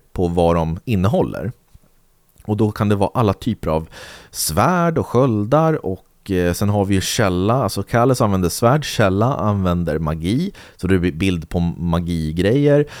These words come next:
Sen har du, eh, de andra karaktärerna och de har specifika vapen i sina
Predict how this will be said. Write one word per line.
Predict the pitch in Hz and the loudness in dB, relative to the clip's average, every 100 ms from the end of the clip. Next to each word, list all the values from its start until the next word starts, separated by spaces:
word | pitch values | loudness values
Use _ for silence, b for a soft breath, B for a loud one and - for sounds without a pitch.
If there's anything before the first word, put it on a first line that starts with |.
| B B B | B B B
Sen | 92 | -2
har | 90 87 | 0 2
du, | 87 82 - _ _ _ | 2 2 -2 _ _ _
eh, | 71 | -10
de | 69 90 95 | -4 0 2
andra | 90 95 | 2 0
karaktärerna | - 101 - 92 92 | 0 -2 -2 0 0
och | 87 92 | 0 0
de | 95 | 0
har | 95 | 0
specifika | 87 - - 82 82 - 85 71 - _ _ _ _ _ _ _ _ - | -6 -6 -6 -4 -6 -4 -4 -4 -4 _ _ _ _ _ _ _ _ -8
vapen | 92 85 - 80 | -2 -2 0 -2
i | 85 | -2
sina | 92 92 107 | -2 0 0